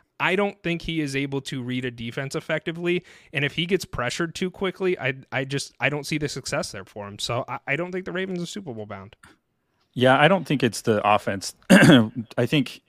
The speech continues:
Speaker 2: it's much like we see with the Chiefs this year. Everybody's so hyper fixated on how the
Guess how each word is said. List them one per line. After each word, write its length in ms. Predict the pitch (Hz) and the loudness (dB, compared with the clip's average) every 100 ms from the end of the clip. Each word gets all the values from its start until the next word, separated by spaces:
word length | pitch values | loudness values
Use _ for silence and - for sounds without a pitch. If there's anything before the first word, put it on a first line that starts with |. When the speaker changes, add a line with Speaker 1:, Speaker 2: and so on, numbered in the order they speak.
| - | -4
Speaker 2:
it's 180 | 120 - | -2 6
much 240 | 143 - | 6 8
like 140 | 135 | 6
we 100 | 117 | 6
see 160 | 101 120 | 4 4
with 120 | 107 | 4
the 60 | 98 | 2
Chiefs 260 | - 107 104 | 2 2 2
this 180 | 95 | 0
year. 140 | 104 98 | 2 2
Everybody's 360 | 107 120 113 | 4 4 4
so 260 | - 117 104 | 6 6 6
hyper 320 | - 104 107 | 4 2 2
fixated 600 | - 107 - 107 95 92 | 0 -2 0 0 0 -2
on 120 | 90 | -4
how 180 | 90 101 | 0 2
the 100 | 92 | 2